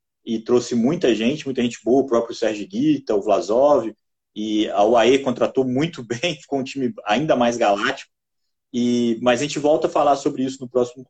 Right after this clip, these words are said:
nos próximos programas, né? Como você mesmo disse, tem muita coisa ainda pra se definir, é, como é que fica.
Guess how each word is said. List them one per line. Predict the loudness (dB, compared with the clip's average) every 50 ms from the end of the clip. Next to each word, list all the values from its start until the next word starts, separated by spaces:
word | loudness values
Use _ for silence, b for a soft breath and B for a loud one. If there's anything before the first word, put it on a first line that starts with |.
| _ _
nos | -10 -10 -10 -10
próximos | -6 -2 0 0 0 0 -2 -8 -10 -8
programas, | -4 -2 0 2 2 2 2 2 0 0
né? | 0 -2 -2 b b b b _ _
Como | -6 -4 -2
você | 0 2
mesmo | 2 2 2 2 0 -2
disse, | -2 -2 -2 -2 -6
tem | -8 -8
muita | -6 -6 -6 -4 -4 -4
coisa | 0 2 2 2 4 2
ainda | 0 2 0 0
pra | 0 2 2 2 4 4 4 2 2 0 -2 -4
se | -10 -10 -6
definir, | 0 2 0 0 0 -6 -4 -2 -2 -2 -2 -4 _ _ _ _ _ _ _ _
é, | -2 0 0 0
como | -2 -4 -2 -2
é | -2
que | -2 -4 -16
fica. | -10 -8 -8 -8 -4 -6 -6 -6